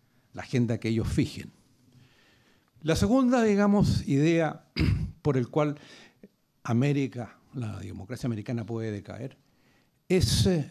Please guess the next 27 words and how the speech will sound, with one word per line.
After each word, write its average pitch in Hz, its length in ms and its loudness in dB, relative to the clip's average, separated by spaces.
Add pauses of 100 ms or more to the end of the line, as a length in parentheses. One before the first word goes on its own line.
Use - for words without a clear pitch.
(120)
la 135 160 -2
tiranía 160 720 0 (220)
de 156 200 0
la 151 80 2
mayoría. 123 460 -4 (1500)
Las 143 140 0
mayorías 165 380 2
pueden 165 240 2
ser 165 160 0
tiránicas. 107 760 -2 (880)
Que, 156 340 0
lo 147 140 0
cual 185 320 0
significa, 160 800 0
tomando 147 380 0
en 123 260 -4
cuenta 160 360 -4
lo 131 140 -6
que 117 80 -14
acabo 139 320 -2
de 127 40 -2
decir 131 260 -6
sobre 120 380 -12
el, 110 100 -16
el 127 160 -20
sistema 127 360 -14
representativo, 117 880 -4